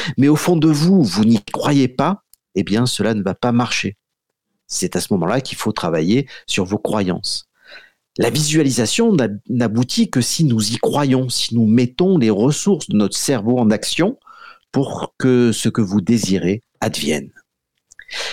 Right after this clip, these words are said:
La visualisation est l'une des techniques de manifestation les plus puissantes, hein, si vous,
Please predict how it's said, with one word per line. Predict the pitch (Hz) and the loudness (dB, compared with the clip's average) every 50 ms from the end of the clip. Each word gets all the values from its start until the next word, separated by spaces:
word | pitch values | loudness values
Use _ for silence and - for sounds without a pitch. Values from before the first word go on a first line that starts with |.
| - - _ - | -12 -12 _ -4
La | 92 107 107 | -2 -2 0
visualisation | 104 139 214 214 214 226 202 180 160 156 160 156 - - 127 123 | 0 0 0 2 2 2 2 4 4 2 0 0 0 0 0 2
est | 185 143 | 2 2
l'une | 131 135 135 131 | 2 4 4 4
des | 117 117 117 - | 4 2 2 0
techniques | - 120 - - 143 160 135 | -2 -4 -2 0 -2 0 0
de | - 110 | 2 2
manifestation | 107 107 107 104 - 110 101 - 113 104 - - 208 | 2 2 2 0 -2 -2 -2 -2 -2 -2 0 2 2
les | 160 120 | 2 2
plus | - - 135 127 | 0 -2 -4 -6
puissantes, | - - - 247 202 - - 269 262 233 160 - 139 | -4 -4 -2 -2 -2 0 0 0 2 0 0 0 0
hein, | 143 170 170 139 110 | 2 2 2 2 2
si | 101 - - - 123 117 | 0 -2 -2 -2 -2 -2
vous, | - - | -4 -6